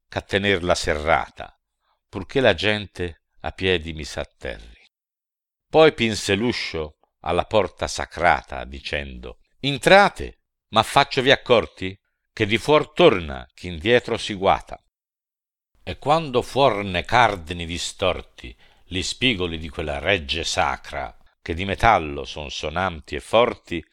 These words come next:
non rugghiò sì, né si mostrò sì acra Tarpea, come tolto le fu il buono metello, perché poi rimase macra. Io mi rivolsi attento al primo tuono e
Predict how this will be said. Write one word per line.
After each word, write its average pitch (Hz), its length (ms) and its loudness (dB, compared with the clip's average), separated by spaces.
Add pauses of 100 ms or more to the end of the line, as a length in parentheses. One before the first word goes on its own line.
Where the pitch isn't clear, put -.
(180)
non 151 220 -4
rugghiò 127 520 2
sì, 76 520 -2 (260)
né 135 160 -2
si - 220 -2
mostrò 107 440 -2
sì - 260 -2
acra 85 460 4
Tarpea, 67 800 -6 (200)
come 127 320 -4
tolto 156 360 0
le 135 120 0
fu 151 320 -4 (260)
il 117 140 -4
buono 123 360 2
metello, 87 720 2 (200)
perché 101 340 -4
poi 104 280 2
rimase 80 560 -4
macra. 69 600 -8 (580)
Io 160 120 4
mi 151 80 4
rivolsi 120 400 2
attento 117 600 -2
al 98 160 -4
primo 123 360 -4
tuono 78 480 -2
e 147 280 -2